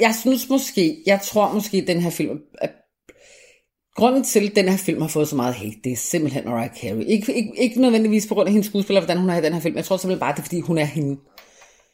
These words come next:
Øh, det minder mig lidt om dengang Cher, hun var med i... Øh,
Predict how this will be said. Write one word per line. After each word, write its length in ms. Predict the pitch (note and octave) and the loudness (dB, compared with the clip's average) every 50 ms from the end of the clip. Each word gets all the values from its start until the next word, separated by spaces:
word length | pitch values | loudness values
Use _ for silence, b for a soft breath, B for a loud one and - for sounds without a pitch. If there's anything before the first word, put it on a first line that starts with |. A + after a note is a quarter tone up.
| b b _ - | b b _ 4
Øh, 360 | F#3 G3 F#3 F3 F3 E3+ D#3 F#3+ | 6 6 8 8 6 6 4 2
det 60 | F#3+ | 2
minder 160 | F#3+ F#3+ F#3 | 4 4 4
mig 120 | F#3+ F#3+ G3 | 4 4 4
lidt 160 | F#3+ F#3 - | 4 2 2
om 160 | - F#3+ F#3 | 0 0 2
dengang 460 | - F#3 D#3 C#3+ F3 E3+ D#3 - - | 2 2 2 0 -2 -2 -4 -4 -8
Cher, 380 | - - - F#3 D#3+ E3 E3 E3 | -8 -4 0 2 2 2 2 0
hun 200 | F3 F3 E3 E3 | 0 -2 0 0
var 60 | D#3+ | 0
med 280 | E3 D#3+ D#3+ D#3+ D#3+ - | 2 2 2 2 0 0
i... 260 | - E3+ D#3+ D3+ C#3+ C3+ | -4 -4 -2 0 2 2
Øh, 140 | B2+ A#2 | 2 0